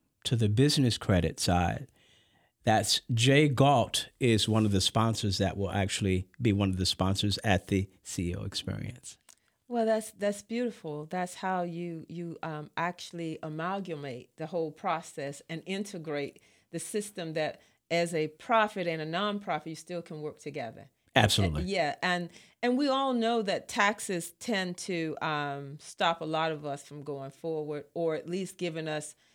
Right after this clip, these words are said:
Speaker 2: enough, um, leverage to build other businesses. And that's why when we th-,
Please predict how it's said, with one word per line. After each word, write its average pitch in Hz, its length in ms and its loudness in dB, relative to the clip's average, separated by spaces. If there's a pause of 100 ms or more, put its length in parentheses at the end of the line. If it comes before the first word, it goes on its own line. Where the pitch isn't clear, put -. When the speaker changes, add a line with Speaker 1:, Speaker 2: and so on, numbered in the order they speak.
(120)
Speaker 2:
enough, 165 600 -2
um, 151 340 -4
leverage 165 640 -2
to - 140 -12
build 151 320 -4
other 156 260 -4
businesses. 139 840 -10 (460)
And 175 360 -4 (120)
that's 190 440 -2
why 170 400 0
when 160 200 -6
we 156 120 -8
th-, - 260 -20